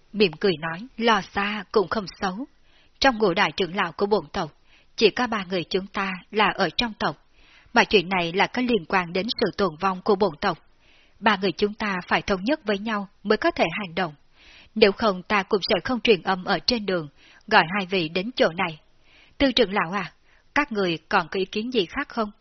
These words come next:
Thiếu nữ nhìn hai người, chậm rãi nói. Không có, cách làm của đại trưởng lão đã hết sức ổn thỏa rồi. Lần này Mỹ Phụ và lão già đều đồng thanh nói. Thiếu nữ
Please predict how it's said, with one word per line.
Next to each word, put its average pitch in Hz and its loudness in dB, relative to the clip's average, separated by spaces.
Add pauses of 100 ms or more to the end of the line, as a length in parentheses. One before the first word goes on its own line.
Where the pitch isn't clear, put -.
(920)
Thiếu 226 6
nữ 262 4 (120)
nhìn 180 0
hai 185 -4
người, 170 -4 (100)
chậm 208 0
rãi 170 -2
nói. 175 -6 (720)
Không 180 2
có, 170 -2 (220)
cách - 0
làm 202 4
của 196 2
đại 180 2
trưởng 165 -6
lão 156 -8 (100)
đã 196 4
hết 269 -6
sức - -2
ổn 160 0
thỏa 170 -2
rồi. 165 -6 (840)
Lần 196 4
này 165 -2
Mỹ 180 0 (100)
Phụ 185 2
và 175 2
lão 170 -4
già 160 -8
đều 185 2
đồng 175 0
thanh 175 -8
nói. 170 -6 (600)
Thiếu 233 4
nữ 214 4